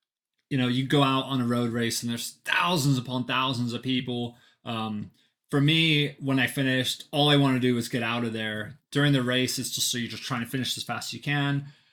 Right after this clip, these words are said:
Um, the trail races, you're spending hours and hours with people. You're gonna see these people multiple times during the race, back and forth. You're gonna share stories and make friends, and, um, you know,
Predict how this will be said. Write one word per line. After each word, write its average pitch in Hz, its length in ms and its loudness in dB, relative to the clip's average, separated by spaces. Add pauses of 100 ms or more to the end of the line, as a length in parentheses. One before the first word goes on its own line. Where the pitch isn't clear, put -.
(160)
Um, 110 520 -6 (100)
the 135 100 -6
trail 170 260 -2
races, 160 640 0
you're 120 380 0
spending 143 520 0
hours 139 760 0
and 120 160 -8
hours 123 520 -2
with 107 120 -8
people. 104 560 -8
You're 120 220 -4
gonna 110 380 -6 (140)
see - 200 -2
these 135 140 2
people 127 360 -2
multiple 127 520 -2
times 123 440 -4
during 120 200 -4
the 113 80 -6
race, 127 300 -2
back 120 320 -8
and 117 140 -6
forth. 127 480 -4 (320)
You're 120 120 -6
gonna 113 100 -4
share 117 280 -2
stories 127 800 0
and 107 340 -6
make 127 220 0
friends, 123 720 -2
and, 107 320 -8
um, 104 360 -10 (420)
you 131 80 0
know, 120 120 -2